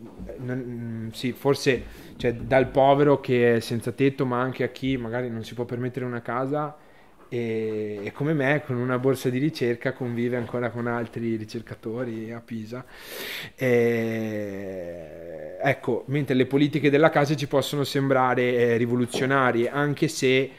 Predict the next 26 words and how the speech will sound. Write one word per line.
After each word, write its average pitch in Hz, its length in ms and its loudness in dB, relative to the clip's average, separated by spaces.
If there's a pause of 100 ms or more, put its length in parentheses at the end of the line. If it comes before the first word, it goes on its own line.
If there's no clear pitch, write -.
(280)
appunto, 113 800 0
eh, 101 640 -6
erano, 113 1000 -2
nonostante 135 480 0
la 139 100 4
critica, 127 680 0
eh, 113 600 -6
alla 120 220 2
macchina 120 400 -2
per 120 140 0
abitare, 113 540 0 (220)
ecco. 104 360 -18 (680)
Cosa 151 240 4
c'è 170 140 4
alternativo? 175 1120 4 (560)
Ma 143 240 4
allora, 135 460 6
secondo 151 460 0
me, 175 300 2
eh, 143 240 0
Lefebvre 160 760 6
rimane, 147 1000 0
eh, 120 260 -4
cioè 131 140 2
pure 170 420 10
s-, - 180 -6